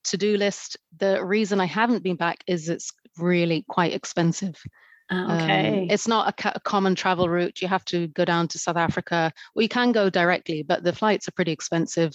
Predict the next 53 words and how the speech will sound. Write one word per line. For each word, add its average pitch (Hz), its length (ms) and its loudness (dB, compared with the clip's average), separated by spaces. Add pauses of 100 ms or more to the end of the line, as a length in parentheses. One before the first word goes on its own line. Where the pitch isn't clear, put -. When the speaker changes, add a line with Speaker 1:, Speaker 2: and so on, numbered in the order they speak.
(380)
Speaker 1:
And 196 100 2
then 190 80 2
if 190 120 -2
you 202 80 0
wanna 202 140 2
go 185 140 2
and 185 100 2
see 190 180 -4
the 175 100 0
animals, 175 560 0
you 180 100 -4
know, 165 220 2
it's - 180 -6
quite - 220 0
expensive - 540 -2
too. 160 280 0
So, 156 440 0 (580)
uh, 170 260 0
but 190 220 0
hopefully 220 460 -2
in 180 80 0
the 185 60 2
next, - 680 -4
let's 185 220 0
say, 180 180 2
two 233 220 0
to - 60 -8
three 214 200 2
years, 196 380 4
when 180 100 0
I 175 40 0
get 190 140 2
a 185 60 2
bit 175 120 2
of 170 60 2
money 175 240 2
together, 175 460 0
I'll 156 140 -2
go. 165 240 2
Speaker 2:
Mm-hmm. 170 320 0 (1120)
So, 233 500 2
so 220 180 0
would 226 160 2
you 220 100 2
recommend 214 540 0
it 214 100 2
as 202 200 0
a 208 60 -2
place 196 400 0
to 196 120 -6
travel 190 320 -2
to? 233 520 0
What's, - 640 -4